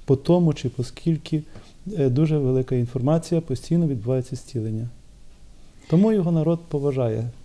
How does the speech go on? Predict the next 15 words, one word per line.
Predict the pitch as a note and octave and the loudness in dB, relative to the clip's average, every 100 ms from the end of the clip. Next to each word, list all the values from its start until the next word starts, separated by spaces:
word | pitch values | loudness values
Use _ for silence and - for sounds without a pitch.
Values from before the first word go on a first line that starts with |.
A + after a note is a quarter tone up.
| - - - - | -20 -20 -20 -6
тому | C#3+ | -2
народ | D3 C#3 C3+ C#3+ | 0 0 -2 -2
любить, | D#3 D#3 | -2 -2
пам'ятає, | - C3 B2 - D#3+ D#3 - - - | -4 -6 -4 2 4 4 -2 -20 -6
хоча | C#3 - E3 | -4 0 0
це, | - C#3+ - - - - - | 2 -4 -4 -20 -20 -20 -16
це, | - D#3 C#3 D3+ | 0 4 4 2
е, | C3+ C3 | 2 4
народився | C3+ C#3+ C#3+ C#3+ A#2+ - B2 A#2 | 2 2 2 0 0 0 -2 -2
він | B2+ A#2 A2+ - - | 0 0 -2 -10 -8
десь | A#2 C#3+ A#2+ | 4 4 4
двісті | A#2+ C#3+ - C3 | -4 -4 -4 -6
сімдесятий, | - C#3 C#3 - D3 - A#2+ | -2 -2 -2 0 2 2 -2
двісті | B2+ B2+ - A#2+ A#2 G#2+ - | -2 -4 -2 -2 -4 -6 -10
вісімдесятий | D3 - B2+ B2 A#2+ D#3+ D#3+ E3+ | -10 -2 0 0 2 0 2 -4